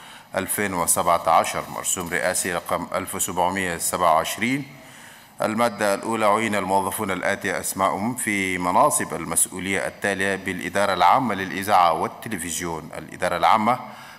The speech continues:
المدير العام بوكر سندا، منصب شاغر. المدير العام النائب السيد جبريل محمد آدم، منصب شاغر. إدارة التلفزيون الوطني: المدير السيد أزيك كيرتي جامسو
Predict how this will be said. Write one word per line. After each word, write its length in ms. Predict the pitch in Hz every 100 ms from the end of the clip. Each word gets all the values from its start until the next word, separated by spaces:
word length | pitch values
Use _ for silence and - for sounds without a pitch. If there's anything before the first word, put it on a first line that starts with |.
| - -
المدير 540 | 101 101 101 110 -
العام 760 | 90 85 95 135 135 113 98 85 -
بوكر 300 | 113 104 -
سندا، 540 | - 117 98 82 - -
منصب 480 | 95 82 - - -
شاغر. 400 | - 90 107 147 - - - -
المدير 440 | - - 95 95 85
العام 280 | 95 82
النائب 340 | 82 92 98 127 - -
السيد 400 | - 104 90 85
جبريل 360 | 90 101 90
محمد 420 | 85 - 90 85 -
آدم، 580 | 85 85 127 139 107 85
منصب 320 | 87 - -
شاغر. 380 | - 90 85 120 - - - - - -
إدارة 320 | 104 110 104 -
التلفزيون 600 | 101 101 98 90 110 110
الوطني: 800 | 92 92 117 117 85 78 78 -
المدير 560 | 82 78 80 104 120 - -
السيد 340 | - 95 87 -
أزيك 420 | 92 90 - - -
كيرتي 340 | 95 - 98
جامسو 520 | 78 92 90 - 92